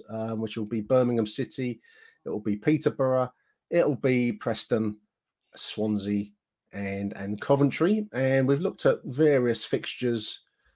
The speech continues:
from the past, some of which we've matched up, to be honest. Um, great minds think alike,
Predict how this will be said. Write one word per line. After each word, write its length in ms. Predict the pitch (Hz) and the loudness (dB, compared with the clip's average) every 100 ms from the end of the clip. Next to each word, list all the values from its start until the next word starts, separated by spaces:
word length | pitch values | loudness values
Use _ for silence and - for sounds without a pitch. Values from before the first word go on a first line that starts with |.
| _ | _
from 200 | - 113 | -10 -2
the 80 | 107 | -2
past, 720 | 104 - 117 135 139 - - - | -2 -4 2 2 2 -4 -6 0
some 180 | 185 | 0
of 80 | 147 | 4
which 140 | 139 127 | 2 2
we've 120 | 120 | 2
matched 280 | 127 - 113 | 2 2 0
up, 240 | 139 - | 0 -2
to 100 | - | -4
be 140 | 104 104 | 4 4
honest. 400 | 110 139 - 120 | 4 0 -4 -6
Um, 460 | 110 107 110 107 107 - | -6 -4 -2 -2 -2 2
great 200 | 117 110 | 2 4
minds 280 | 110 104 | 0 0
think 200 | - 110 | 2 0
alike, 380 | 101 113 131 - | 2 -2 -2 -8